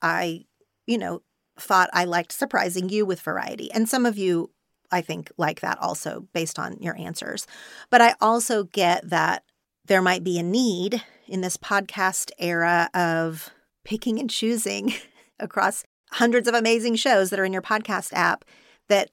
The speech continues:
sort of having some consistency to knowing what they're gonna get from Ten Things to Tell You might be nice, might feel a little less chaotic. It doesn't feel chaotic to me, but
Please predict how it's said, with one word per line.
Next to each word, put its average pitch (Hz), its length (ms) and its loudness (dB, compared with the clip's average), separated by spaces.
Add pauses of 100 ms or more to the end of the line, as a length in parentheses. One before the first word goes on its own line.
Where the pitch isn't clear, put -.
sort 208 240 0
of 180 80 -4
having 185 360 0
some 175 220 -4
consistency 165 1400 -4 (220)
to 208 120 -4
knowing 190 280 0
what 170 140 -4
they're 180 100 -2
gonna 170 200 -4
get 185 340 -4
from 233 160 -4
Ten 233 200 -2
Things 247 240 -4
to 262 100 -8
Tell 254 240 -4
You 277 300 -6 (200)
might 202 220 -2
be 190 120 -4
nice, 180 560 -6 (160)
might 202 240 0
feel 202 180 -2
a 190 40 0
little 190 220 0
less 180 520 0
chaotic. 196 760 0
It - 60 -6
doesn't 285 280 -2 (120)
feel 175 200 -6
chaotic 175 400 -4
to - 120 -6
me, 170 240 -2
but 165 260 0